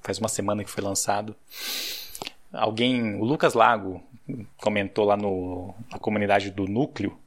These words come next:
que é uma rede muito pasteurizada. Eu acho que gostei dessa definição. É uma coisa realmente muito pasteurizada.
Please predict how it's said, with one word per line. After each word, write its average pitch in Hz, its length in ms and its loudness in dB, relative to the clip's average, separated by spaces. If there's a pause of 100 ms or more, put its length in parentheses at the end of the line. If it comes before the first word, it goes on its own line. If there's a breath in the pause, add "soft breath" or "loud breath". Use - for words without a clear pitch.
(800 loud breath)
que - 200 0
é 107 80 6
uma 110 320 4
rede 110 180 2
muito 117 180 -4
pasteurizada. 95 960 2
Eu 101 200 -2
acho 104 100 -4
que - 80 -20
gostei 110 300 0
dessa - 140 -4
definição. 95 680 0
É 95 40 -2
uma 95 100 -4
coisa 104 420 -2
realmente 104 480 -2
muito 107 200 -8
pasteurizada. 104 880 0